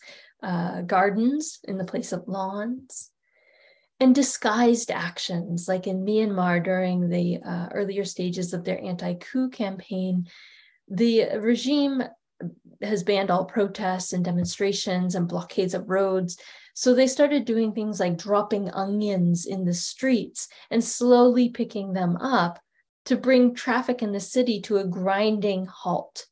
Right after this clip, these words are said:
And everyone knew this was a protest against the military regime, but when the police arrived on the scene,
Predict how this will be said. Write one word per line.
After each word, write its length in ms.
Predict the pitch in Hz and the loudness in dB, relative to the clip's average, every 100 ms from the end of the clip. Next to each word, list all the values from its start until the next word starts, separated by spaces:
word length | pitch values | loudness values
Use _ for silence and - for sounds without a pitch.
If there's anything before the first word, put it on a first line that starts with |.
| _ _ _ _ _ _ | _ _ _ _ _ _
And 120 | 220 | 2
everyone 760 | 240 285 277 302 247 233 220 220 | 4 4 6 4 4 4 2 0
knew 320 | 254 370 359 | 2 2 2
this 220 | 180 185 | 0 -4
was 140 | 196 180 | -6 -8
a 40 | |
protest 460 | 196 202 185 185 - | -6 -6 -6 -6 -8
against 320 | 180 170 - | -6 -6 -4
the 80 | 180 | -2
military 500 | 190 330 330 190 180 | 2 0 0 0 2
regime, 500 | 180 175 180 175 175 - - - | 0 0 0 0 0 -4 -18 -10
but 80 | - | -2
when 180 | 233 254 | 4 6
the 60 | 247 | 6
police 380 | 254 285 294 262 | 2 0 0 -2
arrived 460 | 247 214 214 190 | 0 2 2 0
on 120 | 196 | -6
the 80 | 190 | -6
scene, 600 | 180 - 311 269 208 190 | -8 -4 0 2 0 -4